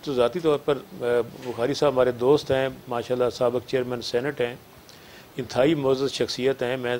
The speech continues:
इनका बहुत एहतराम करता हूँ। मैं हमदुल्ला साहब का भी बड़ा एहतराम करता हूँ, ये भी बड़े मंझे हुए और अच्छी, अच्छी गुफ्तगू कर फरमाते हैं। मैंने कभी इनको, और अली गौर मेरे दोस्त हैं, तो मेरा ख्याल है कि ऐसी बात नहीं है। अ,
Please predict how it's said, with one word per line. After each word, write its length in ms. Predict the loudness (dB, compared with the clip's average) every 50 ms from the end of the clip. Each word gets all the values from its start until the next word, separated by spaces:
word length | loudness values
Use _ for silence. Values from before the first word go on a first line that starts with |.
| -4 -8
इनका 220 | -4 -2 -2 0
बहुत 260 | 2 2 2 2 0
एहतराम 340 | -2 -2 -2 -2 -2 -4 -4
करता 300 | -4 -4 -4 -2 -4 -4
हूँ। 140 | -4 -2 -4
मैं 120 | -4 -4
हमदुल्ला 480 | -2 -2 0 0 0 0 2 4 4 4
साहब 260 | 4 4 2 2 4
का 100 | 4 4
भी 60 | 4
बड़ा 180 | 4 6 6 6
एहतराम 320 | 6 6 2 0 0 0
करता 280 | -2 -2 -2 0 -2 -4
हूँ, 80 | -2
ये 80 | -2 -4
भी 100 | -4 -2
बड़े 280 | 0 0 2 0 0 -2 -8 -14 -20 -20 -20 -18 -8 -2
मंझे 380 | 0 0 0 2 2 4 6 6
हुए 240 | 6 8 8 8
और 100 | 8 8
अच्छी, 240 | 6 4 2 0 -2 -2 -2 -4 -6
अच्छी 240 | -6 -4 -4 -4 0
गुफ्तगू 320 | 0 0 0 0 -4 -2
कर 100 | -2 -2
फरमाते 480 | -2 -2 -4 -4 -2 -2 -2 -2 -2 -4
हैं। 80 | -4 -4
मैंने 200 | -6 -8 -8 -4
कभी 240 | -4 -4 -2 -2
इनको, 300 | -4 -2 -2 -4 -4 -4 -6 -12 -20 -20 -20 -20 -20 -20 -20 -12 0 2
और 200 | 4 4 6 6
अली 200 | 4 4 2 2
गौर 360 | 4 6 6 6 6 4 0 -4
मेरे 340 | -4 -2 0 0 0 -2 -4 -8 -14 -14 -8 -2
दोस्त 320 | 0 0 0 0 -2 -4
हैं, 120 | -6 -4
तो 120 | -4 -6 -2
मेरा 220 | 0 2 2 2
ख्याल 220 | 2 2 2 2 2
है 60 | 0
कि 120 | 2 2
ऐसी 200 | 2 2 2 0
बात 300 | 2 4 4 4 4 2
नहीं 200 | -2 -2 0 0
है। 120 | 0 0
अ, 40 | -2